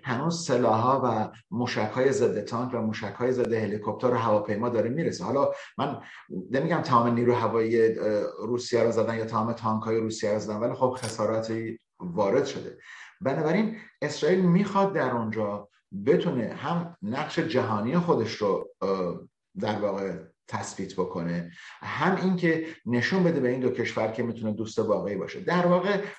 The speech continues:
اسرائیل در یک، اه، منجلاب بدی قرار گرفته و راه پس و پیشی نداره، چون از اون طرف اوکراینی‌ها بهش هی اعتراض می‌کنن که شما دارین از روسا طرفداری می‌کنین و پوتین هم اونجا نشسته ببینه اگر اسرائیل تکون بخوره،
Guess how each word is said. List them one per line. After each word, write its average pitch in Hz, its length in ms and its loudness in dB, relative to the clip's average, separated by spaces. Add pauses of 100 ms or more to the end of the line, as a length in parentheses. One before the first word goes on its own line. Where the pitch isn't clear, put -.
اسرائیل 175 440 2
در 143 260 4
یک، 165 300 0
اه، 110 760 2
منجلاب 123 720 0
بدی 131 300 2
قرار 101 320 -2
گرفته 92 460 -6 (300)
و 113 40 -2
راه 127 360 6 (520)
پس 127 240 -2
و 123 40 -2
پیشی 160 380 0
نداره، 151 340 4
چون 131 300 -2 (200)
از 113 140 0
اون 131 100 -4
طرف 117 420 2 (160)
اوکراینی‌ها 113 580 0
بهش 151 380 4
هی 143 180 2
اعتراض 131 440 2
می‌کنن 131 340 -4
که 127 80 -6
شما 120 240 0
دارین 120 220 2
از 123 120 4
روسا 123 260 4
طرفداری 123 460 2
می‌کنین 127 420 -2 (280)
و 107 80 -2
پوتین 131 320 -4
هم 131 100 2
اونجا 117 180 2
نشسته 120 440 2
ببینه 127 200 2
اگر 113 220 0
اسرائیل 110 540 0 (180)
تکون 170 340 2
بخوره، 113 380 0